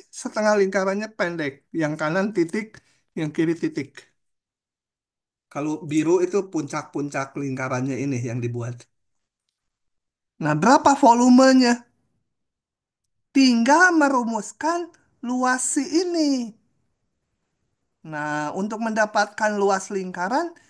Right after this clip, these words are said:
kita perlu tahu jari-jarinya. Kan setengah pi R kuadrat nanti. Nah, kita, yang kita tahu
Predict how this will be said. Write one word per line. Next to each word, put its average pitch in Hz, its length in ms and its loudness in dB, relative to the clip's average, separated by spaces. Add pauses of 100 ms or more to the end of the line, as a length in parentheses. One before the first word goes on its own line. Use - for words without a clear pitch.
(200)
kita 311 360 0
perlu 262 280 -2
tahu 269 500 0
jari-jarinya. 185 1400 0 (1400)
Kan 170 140 -6 (840)
setengah 160 400 -4 (100)
pi 165 80 2 (100)
R 160 160 0 (100)
kuadrat 175 560 0 (260)
nanti. 120 280 -10 (840)
Nah, 170 380 -2 (160)
kita, 214 180 -4 (100)
yang 233 120 -2
kita 233 320 -4
tahu 233 160 2